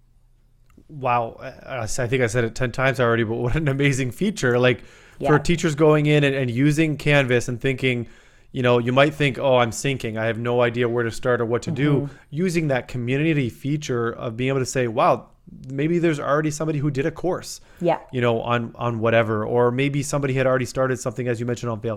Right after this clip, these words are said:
Speaker 1: volcanoes, and I can use that
Speaker 2: Yeah.
Speaker 1: without having to reinvent the wheel. So what a
Speaker 2: Yeah.
Speaker 1: great sharing opportunity to create this professional learning community amongst users of Canvas, so that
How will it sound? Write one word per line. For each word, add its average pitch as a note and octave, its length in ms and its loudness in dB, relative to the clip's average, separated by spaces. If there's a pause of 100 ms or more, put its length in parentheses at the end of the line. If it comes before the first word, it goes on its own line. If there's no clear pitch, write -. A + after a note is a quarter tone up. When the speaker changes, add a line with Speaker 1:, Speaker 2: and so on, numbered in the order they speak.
(100)
Speaker 1:
volcanoes, A#2+ 640 -2
and A2+ 100 -6
I A2+ 80 -8
can A#2 180 -12
use A2+ 340 -6
that A2 320 -10 (340)
Speaker 2:
Yeah. D3+ 140 -6
Speaker 1:
without C#3+ 200 6
having C#3+ 260 4
to C3 60 2
reinvent A#2+ 460 0
the A2+ 80 -10
wheel. A2+ 320 0
So A#2+ 220 -4
what D#3+ 180 4
a E3+ 40 4
Speaker 2:
Yeah. - 60 -6
Speaker 1:
great D3 300 0
sharing C#3+ 540 -4
opportunity A2+ 640 -6 (360)
to C#3 100 -2
create D#3 340 0
this C#3 120 -6
professional D#3 600 -2
learning B2+ 260 -4
community A#2 380 -4
amongst A#2+ 520 -6
users A#2+ 420 -4
of A2+ 160 -10
Canvas, A#2+ 540 -4 (360)
so D3+ 160 -2
that D3+ 360 2